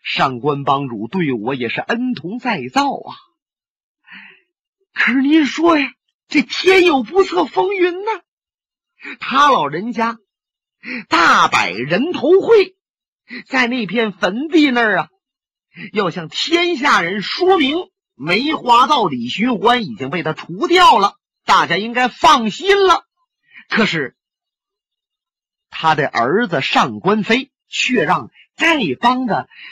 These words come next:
四长老之一岳子期岳长老一掌给打得重伤，现在堪堪要死啊。”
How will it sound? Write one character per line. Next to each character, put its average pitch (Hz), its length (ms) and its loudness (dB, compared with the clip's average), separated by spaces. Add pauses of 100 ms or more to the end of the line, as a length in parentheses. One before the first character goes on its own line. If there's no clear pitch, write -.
四 349 540 -2
长 190 220 0
老 180 260 -2
之 285 320 -2
一 254 240 -6
岳 359 460 -2
子 123 340 -10
期 254 280 -6
岳 269 120 -12 (360)
长 147 220 -2
老 110 220 -4
一 220 340 -4
掌 113 420 -12
给 233 220 -4
打 - 260 -6
得 196 80 -10
重 196 220 -6
伤， 254 260 0 (560)
现 190 380 -2
在 175 280 -2
堪 269 460 0
堪 277 260 -2
要 269 260 2
死 - 160 -20 (160)
啊。” 170 160 -8